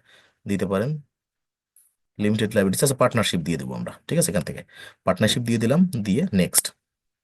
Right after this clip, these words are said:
ওগুলো আপনার কোনো কাজে লাগবে না, just কোম্পানি ক্রিয়েট করার সময় একটা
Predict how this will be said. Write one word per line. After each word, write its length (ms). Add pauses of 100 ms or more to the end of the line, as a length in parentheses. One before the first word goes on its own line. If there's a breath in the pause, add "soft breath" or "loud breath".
(1040 loud breath)
ওগুলো 180
আপনার 140
কোনো 140
কাজে 240
লাগবে 300
না, 60
just 280
কোম্পানি 320
ক্রিয়েট 220
করার 120
সময় 220
একটা 300